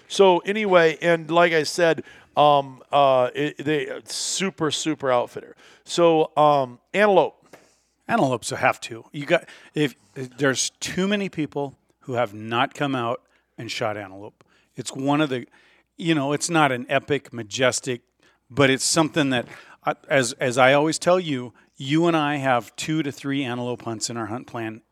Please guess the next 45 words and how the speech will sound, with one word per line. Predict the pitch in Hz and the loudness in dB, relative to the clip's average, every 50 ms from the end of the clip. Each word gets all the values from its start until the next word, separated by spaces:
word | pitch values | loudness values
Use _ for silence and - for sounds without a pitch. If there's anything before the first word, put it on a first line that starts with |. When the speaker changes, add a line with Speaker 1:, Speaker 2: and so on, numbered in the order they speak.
| _ | _
Speaker 2:
annually, | - 147 131 123 117 110 107 107 110 107 107 107 - _ - - - - _ _ - | 0 2 2 2 0 -4 -6 -8 -8 -10 -12 -14 -16 _ -20 -20 -20 -20 _ _ -8
and | 131 131 131 | -6 -4 -4
it's | 113 - | -2 0
almost | 131 123 123 123 123 120 - 127 | 0 0 0 0 -4 -6 -6 -6
not | 117 113 104 | -6 -6 -6
enough. | 104 101 101 101 101 - - _ _ _ _ _ _ _ _ _ - | -8 -12 -16 -18 -18 -20 -20 _ _ _ _ _ _ _ _ _ -8
Um, | 135 123 113 107 101 104 123 - - | -6 -4 -4 -6 -8 -10 -16 -10 -8
it's | 156 117 - | -6 -6 -6
a | 127 110 | -6 -8
weekend, | 104 113 135 151 143 - - 170 160 165 175 - - - | -8 -6 -8 -8 -6 -2 0 2 2 2 0 -4 -10 -16
a | - | -20
father-son | - - 147 135 139 139 139 127 - - - 160 160 165 160 | -8 -2 2 4 4 4 2 0 -4 -2 0 0 0 0 0
hunt, | 147 147 156 160 - - _ _ - _ _ _ _ - | -2 -2 -2 -2 -4 -6 _ _ -20 _ _ _ _ -2
a | 143 123 113 110 107 | 0 0 0 -2 -4
corporate | - - 156 151 - - 143 131 120 | -2 0 0 0 0 0 -2 -4 -2
buddies | 113 131 139 143 160 160 147 - | 0 0 0 0 0 -4 -6 -4
hunt. | - 147 151 156 160 - - - _ _ _ _ _ _ _ - | -2 0 0 0 -2 -4 -8 -16 _ _ _ _ _ _ _ -6
Um, | 143 131 123 113 107 104 98 95 _ _ _ _ _ - | -4 -4 -4 -4 -6 -10 -14 -20 _ _ _ _ _ -20
it's, | 175 - - - _ - | -16 -16 -16 -12 _ -6
it's | 190 143 - - - - | -6 -4 -4 -6 -8 -6
inexpensive, | - 165 151 151 147 - - - 180 190 202 - - 247 247 233 180 - _ _ _ _ _ _ _ _ _ _ _ - | -4 -2 -2 -2 -2 -4 -4 -4 -2 -2 -2 -4 -4 -2 -4 -4 -6 -10 _ _ _ _ _ _ _ _ _ _ _ -6
uh, | - 139 131 123 117 113 - - | -2 -2 0 0 -2 -4 -6 -6
easy | 165 170 170 151 170 160 | -6 -6 -4 -4 -4 -4
to | 147 139 | -4 -2
get | 123 160 175 - - | 0 -2 -2 -2 -2
to | - 180 | -4 -4
usually. | 175 175 165 170 170 151 131 151 165 160 170 165 165 | -2 -2 -2 -2 -2 -2 -4 -4 -4 -2 -2 -2 -2
You | 160 151 | -4 -6
can | - 147 120 - | -8 -8 -8 -6
stay | - - 135 123 | -6 -6 -6 -6
in | 113 | -6
a | 110 | -8
motel. | 104 107 104 - - 190 196 185 185 180 175 156 | -8 -10 -10 -4 2 4 4 6 6 4 2 0
You | 123 | -2
got | 123 120 | -4 -6
nice | 117 127 123 - - | -6 -6 -6 -6 -8
accommodations | 123 - 123 123 117 113 110 135 160 175 156 - - 175 151 147 | -8 -8 -8 -6 -6 -4 -2 0 0 0 0 -2 -4 -6 -6 -6
if | 160 147 - | -8 -6 -6
you | 160 156 | -4 -2
want. | 160 156 156 156 156 131 | 0 0 0 0 -2 -4
You | 110 | -6
can | 110 107 | -6 -2
go | 131 131 | 0 2
out | 131 - - | 2 0 -2
to, | - 113 | -6 -14